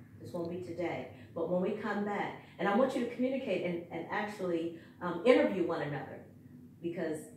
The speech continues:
whatever it is that you decide, this is the one thing about you that I could not do without, to really be able to come back and from, not only from your perspective,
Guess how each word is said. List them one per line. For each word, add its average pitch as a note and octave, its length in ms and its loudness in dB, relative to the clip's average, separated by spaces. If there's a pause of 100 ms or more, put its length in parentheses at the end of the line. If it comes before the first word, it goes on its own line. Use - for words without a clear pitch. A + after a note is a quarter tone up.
(140)
whatever F#3+ 380 4
it C4 100 0
is B3+ 200 2
that G#3 200 -4
you A3 120 -2
decide, G3+ 520 0 (220)
this G#3+ 160 4
is F3 240 -4
the D#3+ 80 -2
one F#3+ 280 -2
thing F#3+ 180 -2
about E3+ 400 -2
you E3+ 100 -4
that - 100 -6
I D3 180 -6 (120)
could F#3 200 0
not E3 360 -4
do E3+ 260 2
without, D#3 560 -4 (380)
to F3 80 -4
really G#3 280 0
be F#3 240 0
able E3 100 -2
to E3 100 -2
come G3+ 280 -4
back F#3 460 0
and E3+ 240 -2
from, F3 300 -2
not G3 160 2
only C#4 200 4
from F3+ 200 -2
your A3 160 2
perspective, E3+ 680 -4